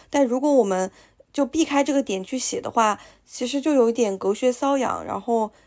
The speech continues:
也没有办法真的达到我们的目的。就其实还是在某种程度上在消费他吧。哎，反正就觉得我现在的想法就是，没有什么报道是真的一定要做的。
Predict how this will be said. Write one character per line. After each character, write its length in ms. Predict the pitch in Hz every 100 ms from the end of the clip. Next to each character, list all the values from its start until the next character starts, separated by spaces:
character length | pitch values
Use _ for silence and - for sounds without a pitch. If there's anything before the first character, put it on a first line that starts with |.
| _
也 260 | - 208 185
没 120 | 202
有 120 | 233
办 220 | 226 240
法 140 | 220 185
真 180 | 220
的 140 | 240 240
达 180 | 190 -
到 180 | 214 202
我 40 |
们 100 | 185
的 140 | 185
目 240 | 190 240 233
的。 300 | - - - _ _ _ _ _ _ _
就 260 | - 302 233
其 220 | - 254
实 100 | 302
还 220 | 185 196
是 160 | 269 277
在 180 | 294
某 220 | 240 202 220
种 200 | 247 202
程 220 | 180 190
度 140 | 196
上 260 | 202 196 190 - - _
在 160 | 247 214
消 240 | 226 220
费 220 | 240 240
他 200 | 190 185
吧。 240 | 180 - - _ _ _ -
哎， 300 | - - -
反 200 | - 208
正 140 | 202 233
就 100 | 233
觉 160 | 220
得 320 | 196 208 208 240 _ _ _ _ _ _ _ _ _ _ _ _ -
我 100 | -
现 160 | 233 339
在 80 | 320
的 120 | 269
想 200 | 240 202
法 120 | 226
就 140 | 202 208
是， 340 | - 214 196 - _ _ _ _ _ _
没 140 | 240
有 160 | 277 285
什 120 | 247
么 80 | 208
报 220 | 202 233
道 160 | 214 190
是 160 | -
真 160 | - 233
的 100 | 233
一 140 | 196
定 120 | 190 220
要 180 | 208
做 260 | 196 220 202
的。 220 | 196 -